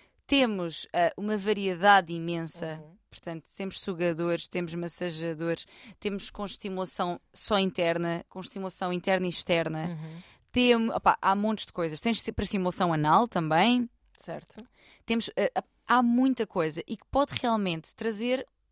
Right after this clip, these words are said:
Speaker 1: um extra à vossa vida individualmente.
Speaker 2: Uhum.
Speaker 1: Poupar os nossos dedos, poupar os nossos cotovelos, porque tendinites andam aí.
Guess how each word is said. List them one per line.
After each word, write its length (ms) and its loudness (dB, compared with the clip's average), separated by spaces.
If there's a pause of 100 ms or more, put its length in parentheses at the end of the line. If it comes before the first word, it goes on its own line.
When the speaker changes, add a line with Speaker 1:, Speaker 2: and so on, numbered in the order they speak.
Speaker 1:
um 260 2
extra 680 0
à 100 2
vossa 260 0
vida 200 -4
individualmente. 880 -6
Speaker 2:
Uhum. 380 -12 (320)
Speaker 1:
Poupar 340 4
os 120 -2
nossos 300 -4
dedos, 240 -2
poupar 340 4
os 120 -4
nossos 240 -8
cotovelos, 400 -8
porque 200 -18
tendinites 920 -2
andam 300 2
aí. 360 -4